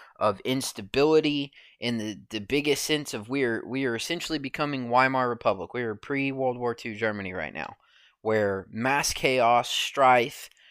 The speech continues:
um, poverty was, you know, overrun. The banking systems collapsed. The entire, the entire socioeconomic system collapsed around Germany between World War One and World War Two. And the most vile depravities the world has ever seen were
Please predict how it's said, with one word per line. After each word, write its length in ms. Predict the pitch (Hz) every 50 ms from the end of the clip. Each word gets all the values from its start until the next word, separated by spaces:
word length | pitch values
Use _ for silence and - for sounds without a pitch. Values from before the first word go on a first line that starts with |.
| _ _ _ _ -
um, 400 | - 107 107 104 98 85 78 -
poverty 520 | - - 165 151 151 147 135 147 139 143 139
was, 380 | 135 123 120 117 113 - - - _
you 340 | - 110 110 95 - 127 123
know, 180 | 117 107 104
overrun. 800 | - - 139 139 127 120 117 120 135 151 156 156 151 147 151 143 143 _ _ _ _ _ _ _ _ _
The 120 | - 110
banking 440 | 101 - 147 151 160 - - 151 151
systems 500 | - - 151 147 - - 143 131 127 -
collapsed. 680 | - - 147 147 156 151 147 143 143 - - - - -
The 140 | 117 120 123
entire, 560 | 123 127 - 175 180 175 170 165 151 127 87 -
the 180 | 104 110 117
entire 420 | 120 123 117 - 165 165 165 147 127
socioeconomic 920 | - - 135 127 - - 123 117 113 - - 117 120 127 135 127 - -
system 320 | - 107 - - - 92
collapsed 400 | 92 - 107 101 - - - -
around 320 | 95 98 98 101 98 92
Germany 400 | 90 87 85 85 71 71 90 - _ - - - - - _ _
between 320 | - - - 120 110 104
World 180 | 101 104 101 98
War 160 | 101 98 95
One 180 | 95 98 98 92
and 120 | 92 92
World 160 | 95 90 87
War 100 | 78 65
Two. 320 | - - - - 95 90 -
And 220 | - 98 107 104 104
the 80 | 110
most 540 | 107 113 120 120 127 127 113 - - - - _ _ _ _ _ _ _ _ _ _ _
vile 580 | 110 113 110 143 135 131 135 135 127 123 120
depravities 760 | 110 104 113 104 - - 135 113 123 120 120 113 120 113 104 -
the 100 | 110 107
world 180 | 110 113 113
has 140 | 110 104 101
ever 180 | 107 101 101 101
seen 480 | - - - 139 127 110 101 98 92
were 400 | - 104 104 104 98 90 92 98